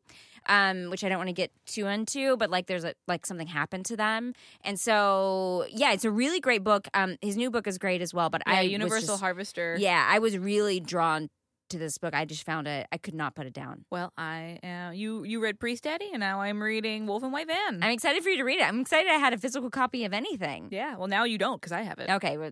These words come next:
Speaker 1: it's yours now.
Speaker 2: <laughs> It's mine now. <laughs> No, you, I'll, I'll give it back.
Speaker 1: Okay, fair.
Speaker 2: It's okay. Uh, so we're gonna take a moment to answer a recommendation request from Dana Vortkamp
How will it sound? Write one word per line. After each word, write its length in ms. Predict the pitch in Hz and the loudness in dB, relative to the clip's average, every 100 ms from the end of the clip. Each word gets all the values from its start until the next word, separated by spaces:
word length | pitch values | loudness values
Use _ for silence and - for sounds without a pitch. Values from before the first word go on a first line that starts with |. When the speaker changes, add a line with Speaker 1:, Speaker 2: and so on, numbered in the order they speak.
| - | -10
Speaker 1:
it's 160 | - | -10
yours 160 | - - | -4 0
now. 160 | 160 226 | 0 -2
Speaker 2:
<laughs> 80 | - | -8
It's 120 | - | 2
mine 200 | 262 294 | 6 6
now. 180 | 294 - - - - | 6 2 -2 -14 -12
<laughs> 80 | 262 - - _ _ | -12 -12 -20 _ _
No, 120 | 165 143 | -12 -12
you, 240 | 165 180 | -10 -8
I'll, 160 | 165 160 | -8 -6
I'll 100 | - | -8
give 120 | 175 | -8
it 40 | - | -10
back. 180 | - - _ 196 | -10 -12 _ -4
Speaker 1:
Okay, 180 | 202 156 | -2 -4
fair. 180 | - - _ | -6 -18 _
Speaker 2:
It's 100 | 220 | -16
okay. 160 | - - _ _ _ _ - _ | -16 -18 _ _ _ _ -20 _
Uh, 160 | - 196 | 2 2
so 180 | 240 220 | 2 0
we're 120 | 269 | 0
gonna 120 | 415 | -2
take 120 | 440 415 | -4 -2
a 40 | |
moment 240 | 320 349 | -2 -4
to 100 | - | -4
answer 260 | 269 285 392 | -4 -2 -2
a 40 | 381 | -2
recommendation 720 | 196 185 302 392 165 170 180 | -2 -2 -4 -6 -8 -6 -6
request 360 | 170 185 208 - | -4 -4 -4 -2
from 260 | 196 175 | -4 -4
Dana 440 | 175 208 285 320 254 | -6 -4 -2 -2 -4
Vortkamp 520 | 196 254 - 269 262 | 0 0 0 -2 -2